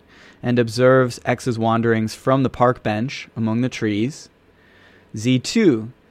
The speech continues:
Z has time to occupy parked cars in the car park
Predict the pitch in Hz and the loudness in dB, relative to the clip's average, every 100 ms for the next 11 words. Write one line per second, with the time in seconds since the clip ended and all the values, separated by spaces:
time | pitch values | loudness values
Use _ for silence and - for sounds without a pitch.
0 | _ - 110 139 180 165 202 135 131 - | _ -12 -2 0 2 0 0 0 0 0
1 | 131 127 123 123 117 131 135 - 131 120 | 0 2 0 -2 0 0 0 2 4 4
2 | - - 139 - - 120 110 107 143 - | 2 0 0 0 -4 0 2 2 -2 -10
3 | - 117 113 - 104 101 107 107 147 | -10 -6 -6 -2 -2 0 -2 -2 -4